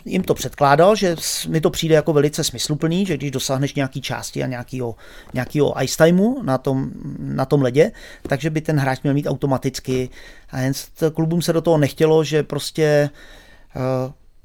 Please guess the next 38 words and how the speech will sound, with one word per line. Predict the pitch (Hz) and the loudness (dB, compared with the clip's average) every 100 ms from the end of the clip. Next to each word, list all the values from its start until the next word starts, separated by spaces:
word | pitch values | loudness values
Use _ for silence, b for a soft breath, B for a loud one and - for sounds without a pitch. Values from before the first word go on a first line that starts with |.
| - - | -18 -14
by | - 135 156 | -8 0 2
museli | 147 - 156 | 2 2 2
někomu | 151 156 160 | 2 2 0
platit, | 156 131 - 147 151 | 2 -2 2 0 0
když | 135 131 - | -4 -8 -6
udělá | 147 147 147 120 107 | 0 2 2 0 -6
sto | - - - 147 | -4 -4 0 0
minut, | 139 127 139 170 - - b - | 0 0 0 -2 -6 -20 b -10
takže | - 127 | -8 -2
by | 147 | 0
mu | 151 | 0
museli, | 143 127 147 | 0 -2 -2
já | 139 | -2
říkám, | 139 147 | -2 -2
když | 131 170 | -2 -6
udělá | 170 185 | -4 -4
sto | 165 - | -2 2
minut | 185 160 175 | 4 4 2
a | - | 0
necháte | 139 170 202 | -2 0 0
ho | 190 | 0
tam | 147 | 0
sto | 139 156 | 0 0
minut, | 139 117 123 | 0 -2 -6
tak | 117 - | -12 -10
už | - | -8
je | 143 | -6
to | 143 | -6
prostě | 127 - 143 | -8 -8 -6
nějaký | 135 - 143 | -4 -2 -2
hráč, | 127 123 | -2 -4
s | |
kterým | - 131 | -4 -4
počítáte, | 131 135 160 151 123 | -2 -4 -4 -4 -4
který | 113 120 | -8 -8
ho | |
máte | 123 120 131 | -6 -4 -4
ošahanýho. | 113 160 151 131 | -2 -2 0 0